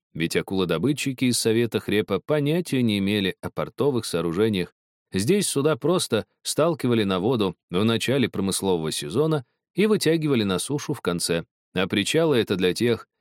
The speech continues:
кто в море собирается в датских башмаках. А значит, баловство одно. Затем они спорили о праве людей приходить в церковь с мокрыми ногами и ссылались на то, что Христос, мол, ходил по воде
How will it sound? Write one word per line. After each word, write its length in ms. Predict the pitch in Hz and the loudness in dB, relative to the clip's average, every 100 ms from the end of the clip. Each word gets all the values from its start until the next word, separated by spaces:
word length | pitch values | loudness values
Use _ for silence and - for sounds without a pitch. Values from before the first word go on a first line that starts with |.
| _ | _
кто 240 | - - 110 | -6 0 2
в 60 | |
море 280 | 95 113 113 | 2 2 2
собирается 720 | - 95 95 104 101 - 101 - | 0 0 2 2 2 0 -2 -2
в 100 | 92 | -2
датских 420 | 104 101 - 95 | 0 0 -4 -4
башмаках. 600 | 95 - 90 85 87 - _ _ _ _ - | -4 -2 -4 0 -4 -4 _ _ _ _ -2
А 140 | 92 | 0
значит, 380 | 113 180 - 117 | 2 0 -2 0
баловство 520 | 101 95 - 87 82 | 2 0 -2 -2 -2
одно. 300 | 71 - - _ _ _ _ _ _ | -2 -10 -18 _ _ _ _ _ _
Затем 400 | 85 110 110 113 | 0 0 2 2
они 180 | 101 95 | 2 0
спорили 500 | - 104 98 92 92 | 0 0 2 2 -2
о 100 | - | -4
праве 320 | - 104 95 90 | -4 -2 0 0
людей 340 | 90 87 98 | 0 0 -2
приходить 440 | 95 85 92 87 | -2 -4 -2 -2
в 80 | - | -4
церковь 380 | - 98 87 87 | -2 0 0 -4
с 80 | - | -2
мокрыми 400 | 95 92 87 85 | -2 -2 -2 -2
ногами 540 | 80 76 107 110 95 _ _ _ _ | -4 -2 0 0 -2 _ _ _ _
и 100 | 80 | -4
ссылались 540 | - 110 170 156 127 | 0 2 2 2 0
на 140 | 107 101 | -2 0
то, 160 | 147 | 0
что 180 | 147 95 | 0 -4
Христос, 560 | - 90 - 156 175 - | -2 -2 0 0 0 0
мол, 180 | 92 | -2
ходил 380 | 85 92 90 104 | 2 0 2 0
по 100 | 98 | 0
воде 420 | 95 90 95 117 | 2 2 2 -2